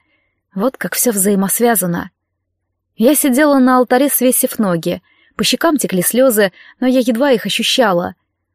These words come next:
Маэл меня не торопила, давая время освоиться и смириться с новыми знаниями. «Получается, все зря?» — наконец заговорила я. «Моя борьба с Хастедом не имеет смысла. Рано или поздно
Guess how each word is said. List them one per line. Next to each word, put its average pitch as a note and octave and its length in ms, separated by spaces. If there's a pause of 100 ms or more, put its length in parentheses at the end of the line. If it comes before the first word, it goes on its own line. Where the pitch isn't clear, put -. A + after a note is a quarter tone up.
(100)
Маэл C4+ 360
меня C4+ 260
не C4 120
торопила, F#3+ 720 (220)
давая G#3 300
время G#3+ 300
освоиться A3+ 540
и - 20
смириться G#3 420
с - 80
новыми G#3+ 300
знаниями. F3 760 (760)
«Получается, G#3 680
все A#3 260
зря?» — C4+ 320 (380)
наконец G3+ 380
заговорила G3 460
я. F#3 340 (420)
«Моя B3 260
борьба A#3 300
с - 100
Хастедом A3 500
не A#3+ 160
имеет C4+ 280
смысла. A#3+ 480 (340)
Рано C#4 260
или C#4 160
поздно C4 460